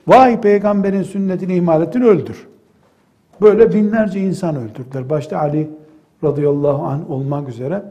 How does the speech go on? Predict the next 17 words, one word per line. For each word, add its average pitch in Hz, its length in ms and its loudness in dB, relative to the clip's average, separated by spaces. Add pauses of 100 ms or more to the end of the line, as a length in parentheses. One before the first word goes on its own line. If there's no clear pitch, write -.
(400)
radikal 180 460 4
grubu 139 500 -2
İslam'ın, 117 560 -10 (240)
tabi'in 143 500 -2
döneminde. 117 500 -10
Tabii 170 400 -2 (520)
böyle 180 320 4
bir 185 60 -2
grup 170 380 -2
çıkınca, 180 720 -4 (460)
e, 165 180 -4 (260)
İslam 170 600 -4
ve 143 140 -4
coğrafya 165 580 2
bundan 190 300 0
muhakkak 190 560 2
etkileniyor. 117 680 -8